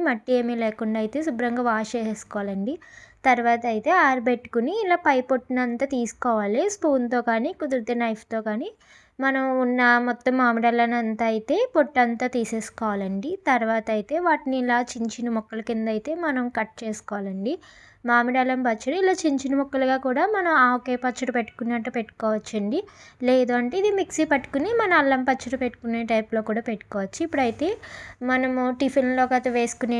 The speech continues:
టైప్లో అల్లం పచ్చడి ఎలా చేయాలో చూద్దామండి. ఇలా మొత్తం అన్ని మామిడి అల్లం ముక్కలన్నీ కట్ చేసేసుకున్న తర్వాత అయితే స్టవ్ on చేసుకుని, బాండి పెట్టుకుని, అందులో అయితే వేరుశనగ ఆయిల్ వేసుకోవాలండి. అందులోని మామిడి అల్లం ముక్కలు వేసేసుకుని అయితే మనం ఫ్రై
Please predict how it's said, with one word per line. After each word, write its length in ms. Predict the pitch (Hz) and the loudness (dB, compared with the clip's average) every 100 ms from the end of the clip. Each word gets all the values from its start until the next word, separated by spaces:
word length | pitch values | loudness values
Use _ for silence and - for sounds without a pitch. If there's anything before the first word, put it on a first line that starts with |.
| 226 | 2
టైప్లో 300 | 226 220 269 427 | 0 2 6 6
అల్లం 220 | 339 269 254 | 6 4 2
పచ్చడి 280 | 247 - 240 | -2 -2 -2
ఎలా 140 | 226 220 | 0 0
చేయాలో 300 | 233 220 220 254 | 0 0 -2 0
చూద్దామండి. 640 | 262 202 196 196 196 202 339 - - - - | 0 2 0 -2 -4 -2 -4 -6 -20 -18 -2
ఇలా 120 | 269 285 269 | 2 2 2
మొత్తం 300 | 247 - 262 | 2 2 2
అన్ని 260 | 254 247 262 262 262 | 2 2 2 2 4
మామిడి 300 | 226 226 233 | 4 4 4
అల్లం 180 | 226 233 | 2 0
ముక్కలన్నీ 420 | 233 233 226 220 233 | -2 0 0 0 -2
కట్ 160 | 220 - | -2 -2
చేసేసుకున్న 540 | 233 220 220 - 214 220 214 | -4 -2 -4 -2 0 2 0
తర్వాత 340 | 208 202 202 196 | 0 -2 -2 -4
అయితే 200 | 196 339 403 | 0 -2 2
స్టవ్ 260 | 302 247 233 | 4 6 4
on 120 | 233 233 | 2 -2
చేసుకుని, 460 | 220 - 240 262 302 | -4 -4 -4 -2 2
బాండి 300 | 233 220 214 220 | 2 2 0 -4
పెట్టుకుని, 400 | 214 - 208 277 277 | -6 -6 -6 -2 -2
అందులో 220 | 220 214 | 0 0
అయితే 220 | 208 240 403 - - - - 269 | 0 0 -2 -4 -20 -20 4 6
వేరుశనగ 500 | 254 254 262 247 240 | 6 4 0 2 4
ఆయిల్ 220 | 214 220 226 | 4 2 0
వేసుకోవాలండి. 680 | 208 - - 190 190 185 240 453 359 | 0 -2 -2 0 0 0 -2 0 0
అందులోని 400 | 262 254 247 294 349 | 2 2 0 0 2
మామిడి 300 | 277 247 254 | 2 2 2
అల్లం 200 | 254 254 247 | 2 0 -2
ముక్కలు 300 | - 240 233 | -2 -4 -2
వేసేసుకుని 540 | 220 214 220 - 220 220 | -4 -4 -8 -6 -4 -2
అయితే 220 | 202 190 349 370 | -2 -2 -2 0
మనం 160 | 294 269 | 0 0
ఫ్రై 140 | 247 | 0